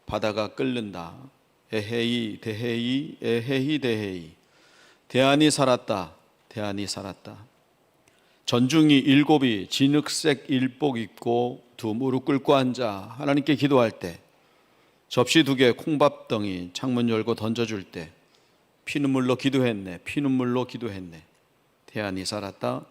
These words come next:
대안이 살았다. 천구백십구 년 삼일운동 직후에 서울 서대문 현저동 서대문 형무소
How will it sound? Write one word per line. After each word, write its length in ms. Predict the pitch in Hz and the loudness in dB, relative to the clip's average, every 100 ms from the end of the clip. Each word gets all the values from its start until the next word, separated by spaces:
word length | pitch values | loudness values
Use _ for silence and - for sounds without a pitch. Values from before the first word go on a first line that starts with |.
| _ _ _ _ _ | _ _ _ _ _
대안이 560 | 95 90 90 98 127 - _ _ _ _ | -12 -10 -8 -8 -8 -10 _ _ _ _
살았다. 580 | - - - 90 - 76 _ _ _ _ _ _ _ _ _ _ _ _ _ _ _ _ _ - - - - _ | -16 -12 -10 -12 -14 -20 _ _ _ _ _ _ _ _ _ _ _ _ _ _ _ _ _ -20 -20 -20 -20 _
천구백십구 760 | - 185 165 160 156 - - 160 | -6 -2 0 2 2 -2 0 4
년 800 | 139 127 110 113 147 - - - - 127 | 6 6 2 -2 -4 -6 -10 -16 -16 -8
삼일운동 540 | - 147 139 131 123 | -4 0 4 4 2
직후에 720 | 127 - 120 - 131 110 101 147 | -2 -4 -6 -2 0 0 -4 -8
서울 280 | - 135 131 | -6 -6 -4
서대문 340 | 139 123 123 | -2 0 -2
현저동 760 | 110 143 139 139 123 107 92 95 | -2 -2 0 2 2 0 -4 -8
서대문 440 | - 135 131 127 | -6 -2 0 0
형무소 560 | 120 117 107 95 90 | -2 -4 -6 -8 -10